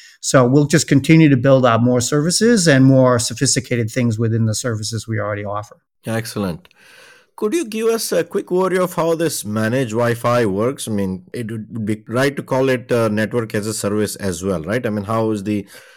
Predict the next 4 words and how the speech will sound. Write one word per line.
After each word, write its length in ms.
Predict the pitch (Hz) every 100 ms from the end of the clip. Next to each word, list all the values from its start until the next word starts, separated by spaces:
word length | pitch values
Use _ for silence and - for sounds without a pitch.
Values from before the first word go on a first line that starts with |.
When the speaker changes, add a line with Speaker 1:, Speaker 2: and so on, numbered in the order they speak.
| _
Speaker 2:
structure, 1040 | - - 120 120 - 127 117 117 113 110 _ _ _
how 180 | 104 104
things 340 | 98 104 95
work, 640 | 113 131 127 123 117 _